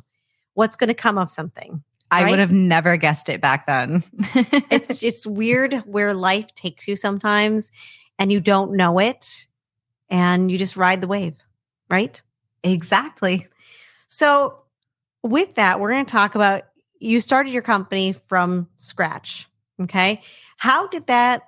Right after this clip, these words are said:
Speaker 1: how did that land, how did that landscape look for you? You know, there's financing and there's finding suppliers and there's figuring out how I'm gonna make this thing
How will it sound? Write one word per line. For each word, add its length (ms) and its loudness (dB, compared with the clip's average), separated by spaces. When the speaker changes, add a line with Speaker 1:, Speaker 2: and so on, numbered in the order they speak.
Speaker 1:
how 200 0
did 160 -2
that 160 -2
land, 380 -2
how 260 -2
did 140 -6
that 180 0
landscape 560 -2
look 180 -8
for 80 -10
you? 160 -6
You 60 -12
know, 120 -10
there's 240 -10
financing 760 0
and 140 -4
there's 220 -6
finding 400 -2
suppliers 840 -2
and 220 -4
there's 340 -2
figuring 340 0
out 180 0
how 200 0
I'm 140 2
gonna 200 0
make 540 -2
this 180 -4
thing 380 -8